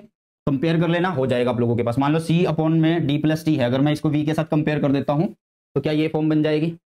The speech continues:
D plus T उधर चला जाएगा, बाकी सारी चीज़ें put करेंगे, answer आ जाएगा, ठीक है बेटा। इस तरीके से आप लोग find out कर सकते हैं। Means, अ, कोई भी value दी होगी, मतलब कोई भी, अ, कांस्टेंट दिया है या कोई भी variable जो बोल रहा है उसकी value find out करने को बोल सकता है,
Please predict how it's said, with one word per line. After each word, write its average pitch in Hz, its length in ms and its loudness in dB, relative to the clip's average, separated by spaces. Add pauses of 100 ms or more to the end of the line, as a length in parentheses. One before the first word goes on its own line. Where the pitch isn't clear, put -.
(600)
D 143 140 0
plus 165 220 -2
T 175 60 0
उधर 160 160 0
चला 160 180 0
जाएगा, 160 240 0
बाकी 135 260 -4
सारी 147 180 -2
चीज़ें 143 180 0
put 147 140 -4
करेंगे, 139 240 -2
answer 151 220 0
आ 151 80 0
जाएगा, 139 200 0
ठीक - 500 -8
है - 20 0
बेटा। 196 220 -2
इस 180 120 -4
तरीके 165 220 0
से 160 80 0
आप 147 80 0
लोग 151 180 -2
find 143 220 -4
out 151 100 -4
कर 143 120 -2
सकते 139 240 -4
हैं। 170 140 0 (440)
Means, 160 180 0
अ, 135 160 0 (420)
कोई 160 120 0
भी 165 100 0
value 147 320 0
दी 156 100 2
होगी, 156 260 0 (140)
मतलब 135 240 0
कोई 139 120 -2
भी, 143 200 0
अ, 127 60 -6 (180)
कांस्टेंट 143 340 -4
दिया 139 200 0
है 135 120 -2
या 139 80 0
कोई 139 140 -2
भी 135 100 0
variable 135 300 0
जो 139 80 0
बोल 135 160 0
रहा 139 100 0
है 160 60 -4
उसकी 139 180 -4
value 135 200 0
find 139 180 0
out 139 80 -2
करने 135 180 0
को 135 60 -2
बोल 131 160 0
सकता 139 220 -4
है, 170 120 -4